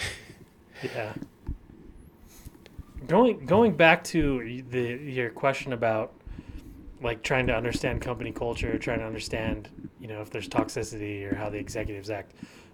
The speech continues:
when you're interviewing, I think a great way to do it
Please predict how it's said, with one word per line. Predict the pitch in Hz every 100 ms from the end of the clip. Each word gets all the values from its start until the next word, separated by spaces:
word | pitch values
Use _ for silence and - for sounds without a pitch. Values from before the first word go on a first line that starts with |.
| -
when | 120
you're | 113 110
interviewing, | 107 123 127 143 160 170 - - - - -
I | 175
think | 226 -
a |
great | 143 127 143 151 -
way | 185 214
to | 214
do | 196 240
it | 262 233